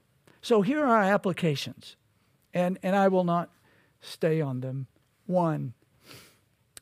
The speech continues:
the best and most faithful of men can make significant errors. Did not Peter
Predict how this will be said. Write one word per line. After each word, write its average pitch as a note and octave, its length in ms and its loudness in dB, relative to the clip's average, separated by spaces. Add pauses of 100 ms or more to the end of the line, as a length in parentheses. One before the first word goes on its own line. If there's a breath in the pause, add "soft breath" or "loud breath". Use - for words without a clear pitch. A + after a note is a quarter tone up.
(120)
the F3 100 2
best A3 460 6
and F#3 160 0
most D#3+ 340 -2
faithful A#3+ 720 0
of D3+ 220 -2
men F3 760 2 (560)
can E3+ 240 -2
make G#3 220 0
significant E3 720 -6
errors. D3 520 -6 (2250)
Did E3+ 160 0
not F#3 320 0
Peter G3+ 560 4